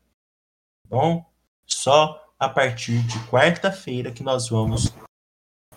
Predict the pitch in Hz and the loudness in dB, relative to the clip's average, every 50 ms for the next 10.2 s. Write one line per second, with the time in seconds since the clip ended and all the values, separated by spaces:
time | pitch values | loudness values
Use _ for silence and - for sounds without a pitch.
0 | - - - - 220 247 254 - - - 196 185 196 196 196 190 180 - 170 156 | -12 -6 2 2 2 2 2 0 2 4 6 6 8 6 4 2 0 -2 -2 -2
1 | 165 160 156 139 135 131 110 95 101 95 90 101 98 104 147 160 156 - - 160 | -2 0 2 4 4 4 2 0 -4 -10 -12 -14 -8 -4 -4 -4 -4 0 0 -2
2 | 160 165 - - - - - - - 160 160 - 170 147 123 170 165 - - 180 | -2 -2 -8 -18 -20 -20 -20 -4 -2 -2 0 0 0 0 2 0 0 0 -2 -4
3 | 180 - 185 190 175 185 180 180 170 170 - 208 220 214 - 226 196 185 175 175 | -2 0 0 2 2 4 2 2 2 0 -4 -8 -8 -6 -4 -4 0 0 2 2
4 | 180 185 175 175 170 170 175 175 - - 170 165 147 120 101 - - - - - | 2 2 2 4 4 2 2 0 0 0 0 0 0 -2 -6 -8 -10 -14 -16 -20
5 | _ _ _ _ _ _ _ _ _ _ _ _ _ _ _ _ _ _ _ _ | _ _ _ _ _ _ _ _ _ _ _ _ _ _ _ _ _ _ _ _
6 | _ - 107 - 131 135 - - 151 151 151 143 135 123 - - 180 - - - | _ -18 -18 -16 -18 -18 -10 -8 -6 -6 -6 -8 -10 -12 -8 -8 -8 -8 -6 -4
7 | 190 160 117 120 147 170 165 208 202 208 208 - 208 202 202 - 143 113 87 85 | -4 0 2 2 2 2 2 0 -2 -2 -2 -4 -6 -6 -4 0 0 0 0 -2
8 | - _ _ _ _ _ _ _ _ - 113 117 - - 135 127 143 165 196 202 | -8 _ _ _ _ _ _ _ _ -8 -6 -6 -6 -8 -2 2 4 4 4 4
9 | 180 165 175 175 170 170 - - 180 175 - 120 107 185 - - - - - - | 2 4 4 4 4 2 2 0 0 0 2 -2 -2 -2 -4 -10 -14 -18 -18 -18
10 | - - - - | -18 -18 -20 -20